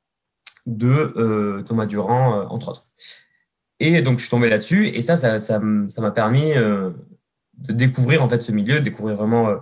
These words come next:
euh, plein d'outils, et cetera, qui, qui étaient, qui étaient mis à disposition. Euh, et puis voilà, après, donc ça, c'était une première étape, on va dire, où j'ai commencé à m'immerger là-dedans.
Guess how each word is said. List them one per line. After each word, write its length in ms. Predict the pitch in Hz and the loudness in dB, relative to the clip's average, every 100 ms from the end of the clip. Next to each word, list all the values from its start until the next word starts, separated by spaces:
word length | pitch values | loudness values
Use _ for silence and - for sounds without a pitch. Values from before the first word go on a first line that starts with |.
| - _ _ _ | -10 _ _ _
euh, 80 | - | -10
plein 340 | - 123 123 | -6 0 2
d'outils, 420 | 117 113 110 - 120 | 2 0 -4 -2 -2
et 80 | |
cetera, 340 | - - 107 110 | -4 -4 -2 -2
qui, 280 | 110 101 92 | -2 -10 -10
qui 140 | - | -10
étaient, 180 | - 104 | -8 -8
qui 100 | 104 | -8
étaient 140 | - | -6
mis 160 | 104 107 | -2 -2
à 60 | 104 | -2
disposition. 600 | - 107 92 135 175 - _ _ _ _ _ _ _ _ | -6 -8 -6 -2 -4 -6 _ _ _ _ _ _ _ _
Euh, 320 | 120 104 98 - | -4 -2 -4 -4
et 120 | 135 | -2
puis 100 | 131 | 2
voilà, 200 | 156 120 | 2 2
après, 480 | 120 - 185 175 - - | 2 0 2 0 -4 -4
donc 160 | 117 | -2
ça, 100 | 135 | 0
c'était 180 | 131 117 | 0 0
une 180 | 113 117 | -2 -2
première 280 | 120 113 98 | -2 0 0
étape, 220 | 151 165 | 0 0
on 60 | 117 | -2
va 120 | 98 | 0
dire, 260 | 110 156 | 0 -2
où 80 | 107 | -4
j'ai 120 | 95 | -8
commencé 300 | - 107 110 | -8 -6 -2
à 80 | 113 | 0
m'immerger 500 | 110 110 107 104 113 | 2 2 0 -2 -4
là-dedans. 460 | 110 101 104 147 | -2 -2 -2 -4